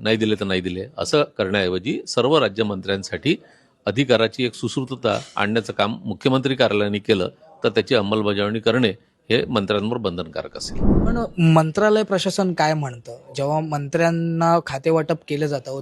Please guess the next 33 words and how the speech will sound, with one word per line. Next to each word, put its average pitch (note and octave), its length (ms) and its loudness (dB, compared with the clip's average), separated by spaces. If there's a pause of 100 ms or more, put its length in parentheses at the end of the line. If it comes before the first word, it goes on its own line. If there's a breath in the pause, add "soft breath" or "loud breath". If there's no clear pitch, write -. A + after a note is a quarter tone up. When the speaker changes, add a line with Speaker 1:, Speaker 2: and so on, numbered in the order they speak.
Speaker 2:
तेव्हा E3 180 4
त्यांच्या F3 440 2
ते F#3 140 0
पदभार E3 420 0
स्वीकारतात, D3 540 -4
तेव्हा F#3 180 2
त्यांचं G#3 240 2
कामकाज F#3+ 400 0
त्यांना G#3+ 200 -2
वाटून G3 320 4
दिलं F#3+ 240 4
जास-, D#3 440 -2
जात D3 280 0
असेल C#3 220 -4 (260 loud breath)
किंवा E3 180 2
तुम्हाला E3+ 280 4
एवढे E3 280 4
अधिकार D3+ 400 0
असतील, D#3 300 -4
हे E3 120 4
त्यांना F3+ 280 -2
सांगितलं E3+ 500 2
जात D3+ 260 0
असेल. C3 220 -4 (400 loud breath)
परंतु F#3 280 2
जर A3 140 6
मंत्रालयाच्याच G#3 760 4
नियमाचं G#3 440 4
जर G3+ 140 4
पालन F#3 380 4
नसेल G3+ 460 4
होत, F3+ 140 4 (140)
तर G3+ 120 6